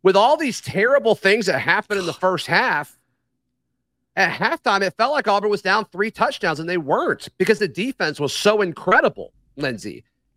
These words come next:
And the fact that you were able to win this game, a game that you should not have won. Let's just be very clear here. You should not have won this game.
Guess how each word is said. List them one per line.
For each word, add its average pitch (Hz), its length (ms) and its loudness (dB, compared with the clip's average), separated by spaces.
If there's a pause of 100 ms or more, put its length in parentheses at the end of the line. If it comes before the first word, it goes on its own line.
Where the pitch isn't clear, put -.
(120)
And 190 100 2
the 170 80 4
fact 226 300 0
that 233 80 -10
you 226 100 2
were 196 100 6
able 202 280 0
to 180 80 0
win 175 220 -4
this 180 200 -6
game, 170 260 2
a 160 60 2
game 185 200 4
that 175 60 -4
you 170 120 2
should 214 300 2
not 165 200 2
have 123 160 -6
won. 123 240 -6 (180)
Let's 170 180 2
just 202 120 -4
be 180 100 0
very 165 280 2
clear 143 320 0
here. 104 160 -2
You 127 160 -2
should 190 260 2
not 175 160 4
have 135 120 -2
won 151 180 0
this 147 180 -2
game. 131 420 -2